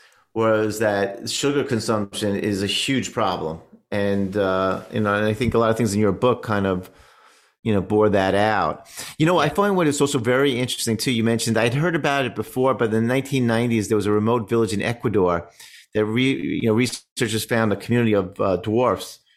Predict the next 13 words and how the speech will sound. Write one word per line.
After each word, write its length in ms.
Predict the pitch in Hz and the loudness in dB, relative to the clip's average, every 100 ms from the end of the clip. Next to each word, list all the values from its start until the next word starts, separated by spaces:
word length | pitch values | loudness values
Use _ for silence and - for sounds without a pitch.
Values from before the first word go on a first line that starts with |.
| _ _ _ | _ _ _
who 80 | 127 | -2
seemed 260 | - 143 | 0 0
to 80 | 131 | 0
be 120 | 117 | 0
immune 320 | 117 104 131 | 0 2 2
to 100 | 123 | 0
cancer 640 | 117 - 123 127 - 98 85 | -2 -2 0 -2 -2 -2 -2
despite 840 | 82 110 - - 143 147 101 95 - | -2 -4 -4 0 0 2 0 -2 -8
a 60 | 117 | -10
poor 280 | - 127 113 | -4 0 0
diet 500 | - 110 113 110 - | 2 2 2 0 0
and 140 | 104 104 | -2 0
lifestyle. 680 | 110 113 - 95 85 80 | 0 -2 -2 0 0 -2